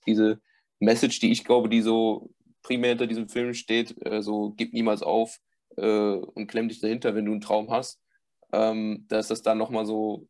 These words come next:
mit bestärkt wurde, dass er dann später auch wiederkam, obwohl er da ver-, vermöbelt wurde und dachte, "Ja gut, jetzt ist vorbei, vielleicht hab ich jetzt einfach keine Chance mehr." Und, ähm, ich find, äh, dass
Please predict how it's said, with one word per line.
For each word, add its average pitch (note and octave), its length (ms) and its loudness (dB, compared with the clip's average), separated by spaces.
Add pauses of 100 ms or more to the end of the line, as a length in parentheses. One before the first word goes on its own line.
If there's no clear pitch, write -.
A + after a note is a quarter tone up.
mit A2 180 -6
bestärkt A2 500 2
wurde, G#2+ 200 2
dass G#2 160 0
er G#2+ 160 2
dann A2 140 0
später G#2+ 340 -4
auch A2+ 240 -6
wiederkam, A2 520 0
obwohl A2+ 340 -4
er A2 80 0
da G#2+ 260 -2 (320)
ver-, G2+ 260 -6
vermöbelt A2 500 -2
wurde G#2+ 260 0
und G2+ 280 -8 (160)
dachte, G2+ 300 0
"Ja G#2 140 6
gut, G#2 220 -2
jetzt - 160 -4
ist - 120 -8
vorbei, G#2 460 2 (160)
vielleicht G2 440 0
hab - 100 2
ich G#2 120 -2
jetzt - 140 -4
einfach - 240 -4
keine G#2 160 -4
Chance G#2+ 340 0
mehr." G#2 220 2 (840)
Und, A2 400 4
ähm, G#2+ 520 2 (880)
ich - 100 -16
find, A2+ 280 -2
äh, G#2+ 340 6
dass - 320 -2